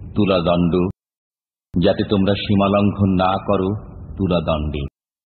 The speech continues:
তোমরা ন্যায্য ওজন কায়েম করো এবং ওজনে কম দিও না। তিনি পৃথিবীকে স্থাপন করেছেন সৃষ্ট জীবের জন্য। এতে আছে ফলমূল এবং বহিরাবরণ বিশিষ্ট খর্জুর বৃক্ষ,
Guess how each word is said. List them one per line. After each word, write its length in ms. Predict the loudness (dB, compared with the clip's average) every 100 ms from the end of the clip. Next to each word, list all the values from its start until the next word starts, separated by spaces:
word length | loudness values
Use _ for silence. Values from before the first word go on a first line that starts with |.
| _ _ _ _
তোমরা 240 | 0 2 4
ন্যায্য 400 | 2 0 0 -2 2
ওজন 360 | 2 2 0 0
কায়েম 300 | -2 -2 -2
করো 260 | 0 0 -2 -6 -10 -4
এবং 260 | 0 0 0
ওজনে 380 | 0 2 0 0
কম 360 | 0 2 2
দিও 220 | 0 -2
না। 260 | -4 -6 -8 -14 _ _ _ _ _ _ _ 0
তিনি 280 | 4 4
পৃথিবীকে 560 | 2 -2 0 0 0 0
স্থাপন 520 | -4 0 0 2 0
করেছেন 580 | 2 0 0 2 2 2 -2 -10 -12
সৃষ্ট 400 | -4 -2 -2 0 0
জীবের 360 | 0 2 2 0
জন্য। 380 | -2 -4 -4 -6 -8 _ _ _ _ _ _ _ _
এতে 280 | -4 0 0
আছে 300 | 0 -2 -4
ফলমূল 580 | -2 0 2 2 2 0 -4 -12 -6
এবং 340 | -2 2 2
বহিরাবরণ 840 | 2 0 0 0 0 0 0 0 0
বিশিষ্ট 480 | -2 -2 -4 -2 -4
খর্জুর 520 | -2 -4 -2 -2 -2 -2
বৃক্ষ, 380 | -6 -6 -8